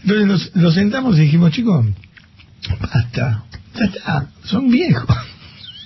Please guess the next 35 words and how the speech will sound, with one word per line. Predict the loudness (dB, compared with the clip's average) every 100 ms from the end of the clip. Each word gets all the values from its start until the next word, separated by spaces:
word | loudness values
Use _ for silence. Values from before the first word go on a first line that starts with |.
| -18 -8
Son | -4
más | -2
viejos | -4 -2 0
que | 0
nosotros. | 0 0 0 0 -2 -6 -20 -20 -20 -20 -4
Basta", | -2 -2 -2 -2 -4 -4
le | -2
digo, | 2
"ya | 2 0
está, | -4 -4 -2 -2 -4 -6 -10
¿viste? | -4 -2
¿Hasta | -2 -4
cuándo | 0 0 0 0
van | 0
a | 0
seguir | 0 0
laburando | 0 0 2 2
de | 2 0
hijos?". | 0 -4 -6 -14 -16 -8
Porque | -4 -2 -2
si | -4 -4
el | -2
hijo | 0 0
está | -2 -2
cómodo, | 0 2 2 2 0 -2 -2
no | -2
crece. | 0 -2 -2 -2 -6 -6 _ _ _ _ 0
¿Me | 4
entendés, | 4 2 2 0 2
eh, | 2
lo | 2 2
que |
te | 2
digo? | 2 2
Si | 2